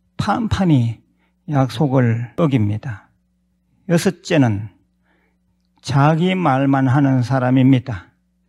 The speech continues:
남이 말할 틈은 주지 않는 것은 물론, 남의 말을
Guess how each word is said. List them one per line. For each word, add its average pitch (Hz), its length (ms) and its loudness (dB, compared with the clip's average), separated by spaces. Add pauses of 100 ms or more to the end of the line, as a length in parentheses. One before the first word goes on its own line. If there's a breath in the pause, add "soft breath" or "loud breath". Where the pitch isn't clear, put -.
(280)
남이 147 600 0 (400)
말할 147 420 -2
틈은 170 380 2
주지 156 320 -4
않는 147 340 2
것은 160 240 2
물론, 135 460 2 (760)
남의 170 400 0
말을 127 680 0